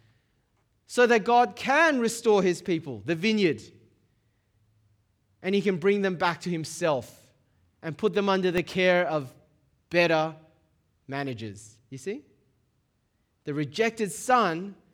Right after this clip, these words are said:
is central to God's plan. Not an accident, doesn't destroy God's plan. It actually is part of God's plan to bring his vineyard back to himself. And really, if you flesh that out, that is the gospel. The gospel is the good news.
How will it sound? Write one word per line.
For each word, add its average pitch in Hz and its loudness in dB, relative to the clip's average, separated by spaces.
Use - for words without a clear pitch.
is 233 2
central 185 -2
to 151 -8
God's 135 -4
plan. 110 -12
Not 185 0
an 247 2
accident, 214 -2
doesn't 185 -4
destroy 208 2
God's 220 2
plan. 208 -4
It 139 -14
actually 180 -8
is 214 -2
part 240 0
of 170 -6
God's 156 -2
plan 151 -6
to 156 -10
bring 190 -2
his 160 -6
vineyard 170 -4
back 160 -4
to 165 -8
himself. 139 -6
And 233 0
really, 220 2
if 196 -4
you 233 -6
flesh 277 -4
that 254 0
out, 208 0
that 233 0
is 220 -4
the 202 -6
gospel. 196 -6
The 139 -10
gospel 214 -6
is 175 -4
the 180 -6
good 196 -6
news. 202 -6